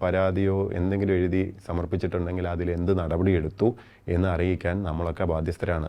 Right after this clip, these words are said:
അത്, ആ, ഒരുപക്ഷെ മാഡത്തിന് അറിയാഞ്ഞിട്ടായിരിക്കും, നമ്മുടെ സിവിൽ സർവീസ് കോൺട്രാക്ട് റൂളിനകത്ത് പോലും അതിനുള്ള ഉത്തരവാദിത്വം, അങ്ങനെയുള്ള ഒരു റെസ്പോൺസിബിലിറ്റി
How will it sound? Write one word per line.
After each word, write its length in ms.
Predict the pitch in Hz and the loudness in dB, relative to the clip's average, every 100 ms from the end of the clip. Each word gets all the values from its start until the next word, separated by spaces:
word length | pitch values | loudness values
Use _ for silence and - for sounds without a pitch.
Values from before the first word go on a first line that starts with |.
| - | -6
അത്, 220 | 87 90 101 | -2 2 2
ആ, 500 | - - - - 92 | 0 -20 -20 -4 0
ഒരുപക്ഷെ 440 | 90 92 95 98 | 2 4 2 2
മാഡത്തിന് 280 | 98 95 101 | 2 2 2
അറിയാഞ്ഞിട്ടായിരിക്കും, 960 | 95 98 104 113 113 92 85 95 131 - - - 95 | 4 2 2 0 2 0 0 -2 -6 -10 -20 -10 0
നമ്മുടെ 240 | 95 95 | 4 4
സിവിൽ 200 | 92 92 | 4 4
സർവീസ് 260 | 101 107 95 | 6 4 4
കോൺട്രാക്ട് 380 | 87 90 - 117 | 2 2 6 8
റൂളിനകത്ത് 340 | 120 117 113 | 8 8 6
പോലും 400 | 98 90 104 117 - - - | 4 4 2 -2 -10 -8 0
അതിനുള്ള 380 | 92 95 95 | 2 4 2
ഉത്തരവാദിത്വം, 500 | 90 92 92 87 82 | 2 2 2 2 2
അങ്ങനെയുള്ള 380 | 87 92 98 95 | 0 2 2 2
ഒരു 160 | 92 92 | 2 0
റെസ്പോൺസിബിലിറ്റി 920 | 85 - 92 90 98 90 80 95 | -2 -2 -2 -2 0 -2 0 -2